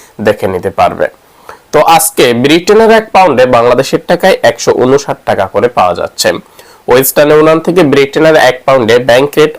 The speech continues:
অনলাইনে একশো ঊনষাট টাকা, ওয়েস্টার্ন ইউনিয়ন থেকে বিকাশ রেট একশো তেপ্পান্ন টাকা পঞ্চান্ন পয়সা, রিয়া মানি ট্রান্সফার থেকে ব্রিটেনের এক পাউন্ডে ব্যাংক রেট একশো সাতান্ন টাকা তিন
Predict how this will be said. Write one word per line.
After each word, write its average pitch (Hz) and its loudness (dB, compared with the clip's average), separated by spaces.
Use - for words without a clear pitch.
অনলাইনে 120 2
একশো - -6
ঊনষাট 107 -2
টাকা, 101 -4
ওয়েস্টার্ন 101 -2
ইউনিয়ন 98 -4
থেকে - -2
বিকাশ 151 0
রেট 120 2
একশো - -4
তেপ্পান্ন 160 0
টাকা 170 -2
পঞ্চান্ন 107 0
পয়সা, 120 -2
রিয়া 117 2
মানি 101 -2
ট্রান্সফার 135 -2
থেকে 135 0
ব্রিটেনের 202 0
এক - -4
পাউন্ডে 117 0
ব্যাংক 139 2
রেট 190 0
একশো 143 -6
সাতান্ন 110 -2
টাকা 101 -2
তিন 120 2